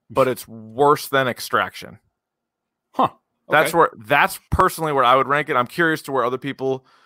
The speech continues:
Speaker 1: uh, it's two hours long. I don't know if it needed to be necessarily. There is some good action scenes. Overall, it's a good story. Not my favorite. And I
Speaker 2: Not
Speaker 1: think
Speaker 2: great.
Speaker 1: with every, I've seen seventeen movies now that have come out in twenty twenty.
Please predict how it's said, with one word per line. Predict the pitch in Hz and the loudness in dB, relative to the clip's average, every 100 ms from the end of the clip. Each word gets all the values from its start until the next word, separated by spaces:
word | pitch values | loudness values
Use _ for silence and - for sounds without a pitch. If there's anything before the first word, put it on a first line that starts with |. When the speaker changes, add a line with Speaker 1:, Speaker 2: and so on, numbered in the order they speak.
| _ _ _ | _ _ _
Speaker 1:
uh, | 135 127 127 | 4 6 4
it's | - | -2
two | - 294 247 | -2 2 6
hours | 214 202 185 151 | 8 6 4 2
long. | 160 165 160 156 151 _ _ _ | 4 4 4 -2 -14 _ _ _
I | |
don't | 160 | -4
know | 170 | -2
if | |
it | 147 | -4
needed | 127 151 156 | -4 -6 -4
to | 139 | -4
be | 147 | -6
necessarily. | 143 139 127 - 135 135 131 | -4 -6 -8 -4 0 2 0
There | 117 120 | 0 -2
is | 147 165 | 0 -4
some | 196 175 | -2 0
good | 151 | 2
action | 123 131 135 127 | 4 2 0 -6
scenes. | 113 127 123 123 123 - _ _ | -10 -8 -6 -8 -10 -18 _ _
Overall, | - 190 165 143 139 | 8 8 8 8 8
it's | 147 139 | 6 2
a | |
good | 131 135 | -2 -2
story. | - 127 123 120 117 _ _ - | 2 4 6 4 0 _ _ 2
Not | 185 | 4
my | 208 | 6
favorite. | 190 214 160 - _ _ | 4 4 4 0 _ _
And | 147 160 | 2 4
I | |
Speaker 2:
Not | 151 | 2
Speaker 1:
think | 180 185 | -2 -4
Speaker 2:
great. | 110 101 _ _ _ _ | -8 -16 _ _ _ _
Speaker 1:
with | 165 175 - | 2 2 4
every, | 175 196 262 202 | 2 4 -2 2
I've | 165 190 | 2 2
seen | 262 | -4
seventeen | - - 170 180 202 - 170 135 | -6 -4 -2 0 -2 -4 -4 -2
movies | 120 101 90 | -2 -4 -10
now | 87 82 | -12 -6
that | 101 | -6
have | 98 | -6
come | - 117 | 0 4
out | 107 | 4
in | 90 | 2
twenty | - 104 95 | -6 -6 -6
twenty. | - 85 67 | -8 -10 -12